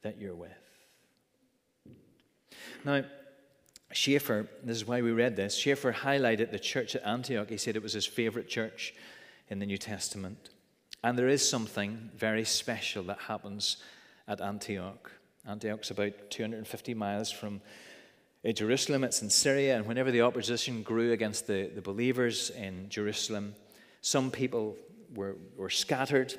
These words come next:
and they began to preach the gospel to the people that they went to. It's a beautiful picture, isn't it? That, that here these believers, uh, and they're so thrilled with what they've found in Jesus that,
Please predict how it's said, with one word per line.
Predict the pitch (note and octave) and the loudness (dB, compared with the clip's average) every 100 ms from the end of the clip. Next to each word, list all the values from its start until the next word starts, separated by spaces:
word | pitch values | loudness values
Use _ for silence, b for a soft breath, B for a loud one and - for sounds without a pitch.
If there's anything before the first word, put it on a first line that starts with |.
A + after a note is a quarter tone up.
| - B B B B | -14 B B B B
and | A#2+ A2+ | -2 0
they | |
began | A2 A#2+ A#2 | 2 2 2
to | A2+ | -2
preach | - A#2 - | -2 -4 -4
the | A2 | 0
gospel | A2 G2+ - - G2+ F2 - - - - | 0 0 -4 -6 -8 -10 -18 -20 -14 -6
to | A2+ G#2 G2+ | -2 -2 -4
the | G2 | -10
people | A2 A2 G2+ | -8 -6 -4
that | G2 G2+ | -6 -4
they | G2 G2 G#2 | -4 -4 -8
went | G2 F#2 G2 - | -6 -6 -6 -10
to. | F#2 E2 - - | -10 -12 -16 -18
It's | - | -12
a | G#2+ F#2 - - - A2 | -10 -10 -14 -16 -18 -6
beautiful | A2+ C#3+ C3 | 0 0 0
picture, | - D3 - G2+ | 0 0 0 -4
isn't | A#2 B2+ | -2 -2
it? | G2 | -2
That, | G#2 - B B B | -2 -4 B B B
that | A2+ | -4
here | G#2 D3+ C3+ | 2 6 6
these | A#2 A2+ G#2 - | 6 2 0 -4
believers, | - G#2+ B2 C3 C3+ C3+ C3 - B B B B B B | -4 0 2 2 2 0 0 -2 B B B B B B
uh, | A2+ G#2+ A#2+ | -6 -4 -4
and | A#2+ | 0
they're | A2+ | 2
so | A2 F3+ | 4 4
thrilled | F3 - D3+ B2+ | 2 4 4 4
with | G#2 G2 | 2 0
what | A#2+ | 0
they've | A#2+ A#2 | 0 -2
found | C#3 C#3+ D3 | -2 -4 -4
in | C3 | -4
Jesus | G2 F2+ G2 - | -4 -4 -4 -2
that, | G#2+ G#2+ - | 0 -2 -6